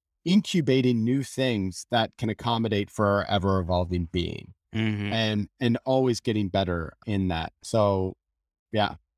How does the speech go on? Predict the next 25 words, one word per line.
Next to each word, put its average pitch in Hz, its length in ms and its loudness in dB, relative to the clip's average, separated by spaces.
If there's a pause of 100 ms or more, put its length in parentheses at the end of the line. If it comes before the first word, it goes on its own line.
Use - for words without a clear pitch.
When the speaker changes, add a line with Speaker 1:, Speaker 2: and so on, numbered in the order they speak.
(160)
Speaker 2:
Yeah. 180 460 4
So, 160 340 4
I 151 60 6
mean, 147 220 4
you've 135 100 2
had 143 220 2
this - 180 -2
long 135 260 2
career 127 840 4
in 110 840 2
digital, 113 720 4 (180)
one 107 160 -2
of 104 60 0
the 104 80 -4
first - 400 -2
guys 113 320 2
in 120 80 0
the 113 80 0
water, 104 640 2 (480)
and 101 480 2
now 110 140 2
you 113 180 0
find 113 400 0
yourself 107 560 0 (140)
transitioning 104 840 -2